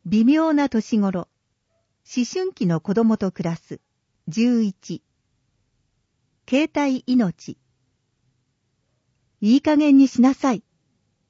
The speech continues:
思わず大きな声を出してしまいました。進路について真剣に話し合いをしているというのに、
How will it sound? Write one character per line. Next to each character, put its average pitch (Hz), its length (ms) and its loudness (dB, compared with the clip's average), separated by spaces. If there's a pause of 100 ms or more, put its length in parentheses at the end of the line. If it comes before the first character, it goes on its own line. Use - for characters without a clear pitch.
(720)
思 214 240 2
わ 320 140 2
ず 170 280 -8
大 320 180 0
き - 100 -6
な 226 140 2
声 214 260 0
を 170 60 -2
出 190 120 -2
し - 40 -14
て 202 100 -6
し - 140 -8
ま 170 120 -2
い 175 80 -2
ま 165 100 -4
し - 140 -16
た。 - 140 -14 (1300)
進 359 300 -4
路 294 140 0
に 190 140 0
つ - 120 -8
い 208 120 -4
て 170 300 -10
真 285 320 -4
剣 302 220 0
に 277 80 2
話 262 320 0
し 277 120 -2
合 262 100 0
い 254 120 0
を 254 60 0
し - 80 -18
て 269 140 -2
い 254 40 -2
る 269 120 -6
と 170 100 -4
い 175 120 -2
う 180 100 -2
の 165 100 -4
に、 160 220 -8